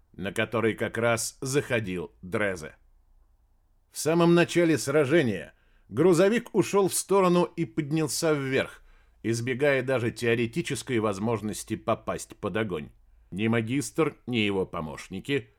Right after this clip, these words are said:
не обратили на маневр внимания, поскольку почти безоружный Дрезе мог стать разве что тараном. Другие способы принять участие в сражении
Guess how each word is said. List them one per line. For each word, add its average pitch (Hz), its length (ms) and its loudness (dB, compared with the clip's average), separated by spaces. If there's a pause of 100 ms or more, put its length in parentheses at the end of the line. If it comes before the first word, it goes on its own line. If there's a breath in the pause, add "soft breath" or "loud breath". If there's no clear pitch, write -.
(180 soft breath)
не 147 180 2
обратили 180 500 2
на 214 100 6
маневр 196 420 4
внимания, 151 720 2
поскольку 123 600 -4
почти 120 420 -4
безоружный 120 720 0
Дрезе 135 560 0 (320 soft breath)
мог 214 240 4
стать - 380 -2
разве 143 340 0
что - 240 -2
тараном. 117 680 -2 (340 soft breath)
Другие 180 500 2
способы 165 600 0
принять 147 420 -4
участие 104 640 -6
в - 60 -14
сражении 120 680 -2